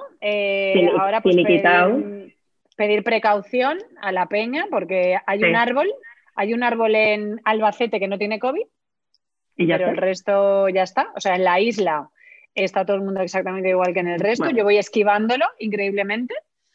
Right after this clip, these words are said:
Speaker 2: Yo
Speaker 1: Pero
Speaker 2: ya me lo zampé.
Speaker 1: pero bueno,
Speaker 2: Sí.
Speaker 1: eh, precaución, amigo conductor, siempre.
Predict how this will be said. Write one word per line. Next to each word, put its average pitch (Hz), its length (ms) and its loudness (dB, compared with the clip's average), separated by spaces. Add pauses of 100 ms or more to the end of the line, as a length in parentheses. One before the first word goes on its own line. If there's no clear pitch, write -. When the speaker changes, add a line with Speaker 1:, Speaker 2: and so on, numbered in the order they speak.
(540)
Speaker 2:
Yo 165 160 2
Speaker 1:
Pero 160 200 4
Speaker 2:
ya 165 120 4
me 160 80 4
lo 156 140 2
zampé. 160 440 0 (1400)
Speaker 1:
pero 175 280 0
bueno, 151 240 -4
Speaker 2:
Sí. 170 220 0
Speaker 1:
eh, 180 440 2 (120)
precaución, 196 600 0
amigo 202 280 0
conductor, 202 680 0
siempre. 226 580 0